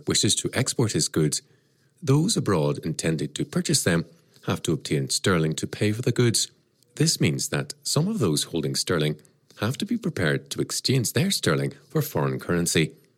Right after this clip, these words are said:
They will only do this if they believe that they can use foreign currency to purchase goods or services from abroad. If they are denied the right to spend their foreign currency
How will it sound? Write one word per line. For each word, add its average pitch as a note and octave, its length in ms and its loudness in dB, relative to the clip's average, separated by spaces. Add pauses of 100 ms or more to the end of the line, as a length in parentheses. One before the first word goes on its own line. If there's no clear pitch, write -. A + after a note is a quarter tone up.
(460)
They D#2 180 0
will C2+ 320 -2
only D#2 320 0
do D#2 160 0
this D#2+ 260 0 (280)
if - 120 -8
they G3+ 100 2
believe F2+ 440 2
that - 240 -2
they G2+ 100 2
can G2+ 220 0
use F2+ 240 2
foreign C#2 300 -4
currency D#2+ 500 -4
to - 160 -6
purchase - 440 -4
goods - 320 -2
or D#2+ 100 -2
services C#2+ 600 -2
from E2 220 -2
abroad. A2+ 500 2 (1080)
If - 200 -4
they D2+ 180 0
are C2+ 120 -2
denied D2+ 460 0
the C3+ 80 6
right G2 260 2
to F2 80 -2
spend D2+ 320 0
their D2 180 0
foreign C#2+ 300 -2
currency D#2 560 -2